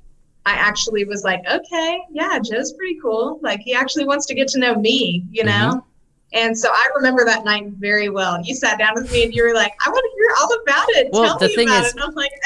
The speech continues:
Speaker 1: "Okay."
Speaker 2: Okay, so yes, I was very interested in getting to know you because I had been, like, you know, s-, when I would come into town, I would see Tim and I would be, like, a couple hours hang out, or I would, like, you know, 'cause Tim and I, we,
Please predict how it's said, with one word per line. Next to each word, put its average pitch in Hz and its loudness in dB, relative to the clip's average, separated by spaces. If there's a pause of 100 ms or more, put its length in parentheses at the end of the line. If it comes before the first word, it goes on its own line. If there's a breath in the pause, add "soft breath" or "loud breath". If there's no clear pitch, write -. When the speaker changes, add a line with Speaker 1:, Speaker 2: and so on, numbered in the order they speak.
(140)
Speaker 1:
"Okay." - -6 (100)
Speaker 2:
Okay, 160 2
so 147 -2
yes, 135 -2
I 123 -4
was 143 -2
very 143 -2
interested 135 -10
in 123 -12
getting 120 -8
to - -14
know 120 -6
you 107 -10
because 135 -6 (160)
I 147 4
had 202 -2
been, 160 -2
like, 123 -2 (400 soft breath)
you 139 0
know, 131 2
s-, - -6
when 147 0
I 147 4
would 143 0
come 175 0
into 156 -6
town, 131 -4
I 127 -2
would 123 -4
see 139 -4
Tim 110 -6
and 117 -6
I 120 -4
would 117 -8
be, 127 -4
like, 117 -4
a - -18
couple 127 -4
hours 120 0
hang 110 -6
out, 110 -14 (280 soft breath)
or 127 0
I 117 -2
would, 120 -4
like, 117 -4 (280)
you 123 -6
know, 113 -8
'cause 147 -2 (580)
Tim 233 -6
and 208 -4
I, 175 -2
we, 143 -8